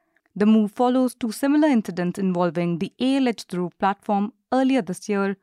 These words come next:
which led to the Navy and Coast Guard temporarily grounding their respective fleets in March.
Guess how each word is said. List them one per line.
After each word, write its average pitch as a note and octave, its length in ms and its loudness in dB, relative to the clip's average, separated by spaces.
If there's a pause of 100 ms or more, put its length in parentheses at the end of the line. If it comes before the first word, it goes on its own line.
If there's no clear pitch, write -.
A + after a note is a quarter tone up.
(220)
which B3 200 -6
led G3 300 -2
to A3 60 2
the F#3+ 100 4
Navy A#3 520 2
and B3 200 0
Coast C#4 280 -4
Guard F3+ 300 0
temporarily A3 540 0
grounding F3 500 -2
their F3+ 100 -4
respective G#3+ 540 -6
fleets E3 320 -8
in G#3 180 2
March. D#3 360 -4